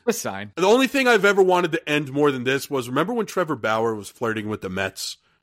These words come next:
Speaker 2: like, two years ago?
Speaker 1: Yes, and then went to the Dodgers.
Speaker 2: Thank
Speaker 1: Uh,
Speaker 2: God.
Speaker 1: yep,
Speaker 2: Uh,
Speaker 1: you did
Speaker 2: I
Speaker 1: have to
Speaker 2: feel
Speaker 1: do that.
Speaker 2: that way about the Patrick Kane negotiations right now.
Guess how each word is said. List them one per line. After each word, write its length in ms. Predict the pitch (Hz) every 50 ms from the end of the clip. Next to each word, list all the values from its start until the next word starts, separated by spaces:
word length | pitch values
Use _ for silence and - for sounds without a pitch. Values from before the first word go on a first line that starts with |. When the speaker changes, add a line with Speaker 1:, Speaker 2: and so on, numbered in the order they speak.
| _ - -
Speaker 2:
like, 220 | - 104 98 -
two 140 | - - 117
years 320 | 104 101 107 110 104 98
ago? 220 | 143 156 170 104 101
Speaker 1:
Yes, 160 | 104 110 123 - - -
and 140 | 156 156 156
then 140 | 156 151
went 160 | 147 156 151 -
to 60 | 147
the 100 | 143 147
Dodgers. 440 | 127 143 135 151 147 131 113 - -
Speaker 2:
Thank 380 | - - - - 139 147 151
Speaker 1:
Uh, 100 | 143 117
Speaker 2:
God. 380 | 113 120 113 104 113 120 - - _ _ _ _ _ - -
Speaker 1:
yep, 140 | 123 123
Speaker 2:
Uh, 140 | 120 117 113 123
Speaker 1:
you 60 | 123
did 100 | 110 151
Speaker 2:
I 160 | 165 185 208
Speaker 1:
have 100 | 202 123
to 60 | 107 226
Speaker 2:
feel 200 | 240 233 233 214
Speaker 1:
do 80 | 131
that. 240 | 127 143 156 170 175
Speaker 2:
that 40 | 180
way 260 | 175 196 202 202 196
about 300 | 196 160 143 156 151 143
the 60 | -
Patrick 400 | 123 - 135 135 127 - 120 113
Kane 220 | - 123 113 101 98
negotiations 680 | 98 87 80 - - - - - 82 - - - 95
right 180 | 92 - - -
now. 180 | - - -